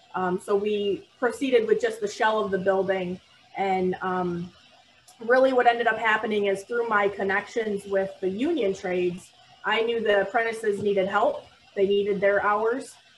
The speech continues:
And so I got that one connected, and, and that project ended up lasting three years to do an interior build out,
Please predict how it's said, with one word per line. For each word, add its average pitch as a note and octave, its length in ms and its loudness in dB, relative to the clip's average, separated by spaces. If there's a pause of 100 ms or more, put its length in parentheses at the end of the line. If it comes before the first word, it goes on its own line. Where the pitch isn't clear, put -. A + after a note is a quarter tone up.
(200)
And G#3 140 -2
so G3+ 180 4
I G3+ 120 6
got G3 260 2
that G3+ 180 4
one G3+ 160 0
connected, G3 520 0
and, F3 180 -2
and G3 200 -4
that G3+ 220 0
project G3+ 320 0
ended G3 260 0
up F#3+ 180 2
lasting G3 500 0
three G3+ 340 2
years G3 480 2
to F#3 100 -4
do F#3+ 240 4
an F#3+ 160 -2
interior F#3+ 420 0
build F#3 300 0
out, D3+ 300 -2